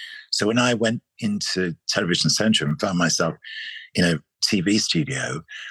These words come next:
I was actually quite intimidated by the whole experience of it for a little while. And I went right back into my shell. So there was that element of it, but also the fact that I was genuinely trying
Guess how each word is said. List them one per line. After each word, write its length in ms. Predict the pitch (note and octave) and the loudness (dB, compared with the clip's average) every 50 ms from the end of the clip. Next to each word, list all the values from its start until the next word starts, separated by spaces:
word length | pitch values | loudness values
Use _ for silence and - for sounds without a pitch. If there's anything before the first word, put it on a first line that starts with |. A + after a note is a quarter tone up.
| - - - | -12 -4 0
I 60 | C#3 | 2
was 120 | C#3+ C#3 | 2 2
actually 240 | F#3 G3+ F#3+ - D3 | 2 0 0 -2 -4
quite 260 | - - - A2+ F#2 | -2 -2 -2 -2 -2
intimidated 720 | G2+ G2+ F2+ - - B2 B2+ A#2+ - E2+ D#2 D#2 - D#2+ C#2 | -2 -4 -4 -2 -2 0 0 0 0 0 -2 -2 -4 -6 -6
by 120 | - D2+ | -6 -4
the 100 | C#2+ F2+ | -4 -4
whole 560 | - - - - A#2+ A#2 A2 G2+ F#2+ F#2 F2+ | -4 -4 -2 0 2 2 2 2 0 0 0
experience 540 | F#2+ - - - - G#2 G#2 G#2 G2+ D#2+ - | -2 -2 -2 -2 0 0 0 0 0 -2 -4
of 140 | - E2+ - | -4 -4 -6
it 80 | - - - | -8 -8 -6
for 80 | - E2 | -8 -6
a 40 | C#2+ | -8
little 160 | C#2+ C#2 C#2+ | -8 -12 -10
while. 300 | C#2+ B1+ B1 A#1 A1+ - - - - - - - | -8 -6 -6 -6 -8 -10 -10 -12 -10 -10 -10 -4
And 80 | - G#2 | -2 0
I 40 | G#2 | 2
went 200 | G#2+ A#2 G2+ - C#3+ | 2 2 0 -2 -2
right 260 | B2 B2+ C3+ D3 - - | 0 2 2 2 2 2
back 200 | - G#2 - - | 0 0 2 0
into 300 | G#2+ G2 F#2 - - F2 | 0 0 0 0 -2 0
my 320 | E2 D#2+ D#2+ E2 E2 E2+ - _ _ - - - - - - - - - _ - | 0 2 2 2 2 0 -2 _ _ -20 -18 -16 -16 -16 -16 -18 -20 -20 _ -4
shell. 520 | - - - - E3+ D#3 A2+ E2+ C#3 - _ _ _ _ _ _ _ - | 0 0 2 4 4 4 4 2 0 -4 _ _ _ _ _ _ _ -8
So 480 | - - - - C3+ C3 C3 B2+ B2+ B2 - _ _ _ _ _ - | -6 -4 0 2 2 4 4 4 2 0 -2 _ _ _ _ _ 0
there 160 | D3 C3 C3+ | 2 2 4
was 200 | C3+ C3 - - | 4 2 0 0
that 260 | - D3 D3+ F3 D#3+ | 2 2 2 4 4
element 440 | D3 B2 A2 G2 F2+ F2 E2 D#2 - | 2 2 2 2 0 -2 -2 -4 -4
of 120 | E2+ D2 C#2 | -4 -2 -2
it, 140 | E2+ - - | -2 -2 -2
but 140 | - - D3+ | 0 2 2
also 300 | D#3+ D#3+ - - B2 G#2+ | 2 2 2 2 0 0
the 120 | - G2+ | 0 -2
fact 240 | - - F#2 - - | -2 0 -2 0 0
that 120 | - - | 0 0
I 140 | G#2 F#2+ G2 | 2 2 2
was 180 | F#2 F#2+ - - | 2 0 0 0
genuinely 560 | - D3+ D3+ E3+ F3 F3 D3 A#2+ A2 G#2 F#2 | 2 2 4 6 6 6 6 4 4 2 2
trying 480 | - - - A2+ A2+ G2 - - - | 0 0 0 2 2 0 0 -2 -6